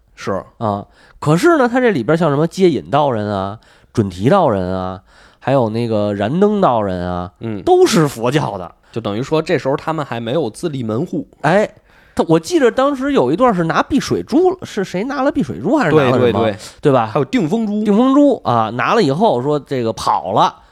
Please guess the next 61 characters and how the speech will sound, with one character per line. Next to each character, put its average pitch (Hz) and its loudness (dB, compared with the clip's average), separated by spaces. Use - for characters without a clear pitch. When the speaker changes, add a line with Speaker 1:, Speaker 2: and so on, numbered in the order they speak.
Speaker 2:
跑 120 0
了 180 2
以 143 2
后 151 2
自 165 -2
己 107 -2
修 180 4
行 127 -2
去， 123 -2
修 170 -2
完 170 2
以 120 0
后 156 0
成 131 -6
了 170 0
佛 117 0
了。 254 2
Speaker 1:
哦。 156 -2
Speaker 2:
啊， 98 -6
他 175 0
是 220 2
有 113 0
这 170 2
么 233 -2
一 127 -4
段 98 -6
写， 101 -10
写 90 -12
法。 92 -14
Speaker 1:
对。 98 -8
Speaker 2:
但 208 0
实 - -2
际 262 2
上 160 4
在 135 2
明 117 -2
代 220 2
的 107 0
时 95 -10
候， 87 -8
老 113 -2
百 165 -2
姓 110 -4
已 67 -20
经 113 -4
就 110 -8
是 101 -10
信 139 -10
仰 85 -14
上 92 -16
面 101 -12
已 92 -16
经 156 -4
是 117 -6
有 98 -12
这 120 -12
个 120 -10
佛 80 -16
教 127 -2
信 147 -6
仰 85 -10